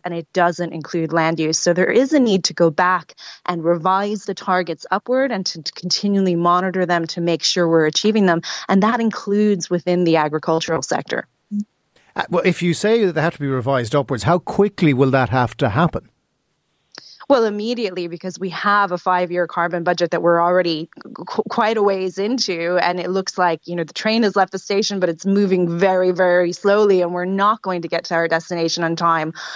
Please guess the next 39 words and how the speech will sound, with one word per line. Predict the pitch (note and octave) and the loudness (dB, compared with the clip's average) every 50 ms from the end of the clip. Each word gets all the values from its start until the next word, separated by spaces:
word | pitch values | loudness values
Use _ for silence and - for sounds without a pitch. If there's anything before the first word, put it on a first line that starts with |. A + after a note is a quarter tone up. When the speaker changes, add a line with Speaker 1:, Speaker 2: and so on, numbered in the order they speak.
| - - - - | -14 -12 -6 -2
Speaker 1:
unless | G3 G3 F#3+ F#3 F3+ - - | 0 2 2 2 0 0 -2
we | F#3 G3 F#3 | -2 -2 -2
really, | E3 F3 F#3+ F#3+ F#3+ F#3 F3 E3 | -2 0 0 2 2 2 2 2
really | E3+ E3+ E3 D#3+ | 2 2 0 -2
speed | D#3 - - - E3 D#3 D#3 E3 | -2 -6 -6 -2 -2 0 2 2
up. | D#3 D#3+ - | 0 -2 -2
So | - F3 E3 | -2 0 2
there | F3 F3 | 4 4
is | F#3 F#3+ F#3 | 4 4 4
a | G3+ F#3+ | 2 2
new | F#3 F3 E3 | 2 0 0
climate | - F#3+ E3+ F3 E3+ E3 | 0 -2 0 0 -2 -2
action | - E3 E3 - - E3+ F3 E3 | -2 -4 -4 -4 -8 -8 -10 -6
plan | - F3 D#3+ D#3+ D#3 D#3 | -4 -4 -2 -2 -4 -4
coming | - - E3+ E3 D#3 D#3+ | -6 -6 -6 -4 -2 0
out | D#3 D3+ C#3+ - | 0 0 0 -2
in | D#3 D#3 D#3 - | -4 -6 -8 -2
autumn, | - D#3+ E3 F3 F#3 E3+ D3 D3+ D#3+ F#3 G#3+ - - - - - - - | 0 2 2 2 2 0 -2 -6 -6 -8 -10 -12 -14 -20 -20 -20 -12 -10
and | - F3 F3+ E3 | -8 -8 -2 0
that | F#3 F#3 F#3 F#3 | 2 2 2 0
will | F3+ F#3 F3+ F3 | -2 -4 -6 -6
need | F3+ F3+ F3+ F3+ F3 E3 | -6 -6 -6 -8 -8 -8
to | - - | -8 -6
show | - - - - F#3 F3 F3+ F3+ F3+ F3+ F3 E3+ F3 | -6 -6 -4 -2 0 0 2 2 2 2 2 0 -2
more | F3+ F3+ F3+ F#3 F#3 F#3 | -2 0 2 2 2 2
progress | F#3 - F#3+ F3 E3+ E3 E3 E3 D#3+ - F#3 | 2 0 0 0 0 0 -2 -4 -4 -4 -4
in | F3 E3 | -4 -4
achieving | E3 - - F#3+ F#3+ D#3+ F3 F3 E3+ | -4 -2 0 0 0 0 0 2 2
this | E3 E3 - | 2 0 0
fifty-one | - F3+ - - F#3 E3+ E3+ E3 E3 | 0 -2 -2 0 0 0 0 0 0
percent | E3+ E3 - - E3 D#3 | -2 -4 -2 0 0 2
emissions | E3 E3+ F#3+ A3 - B3+ G#3+ F#3 | 4 2 2 2 2 2 2 2
reductions, | F3 E3+ D#3+ E3 - - E3+ E3 - | 2 0 0 -2 -2 -4 -4 -2 -2
which | E3 E3 - F3 | -2 -2 0 -2
is | D#3+ - | -4 -4
part | - - F3 D#3+ | -4 -4 -4 -4
of | D#3+ D#3 | -2 -2
our | D3+ D3+ | -2 -2
legislation. | D3+ D3 D3 - D#3 - - E3 F3 F3+ - - - - - | -2 -2 -4 -6 -8 -6 -4 -4 -2 -2 -4 -8 -10 -14 -16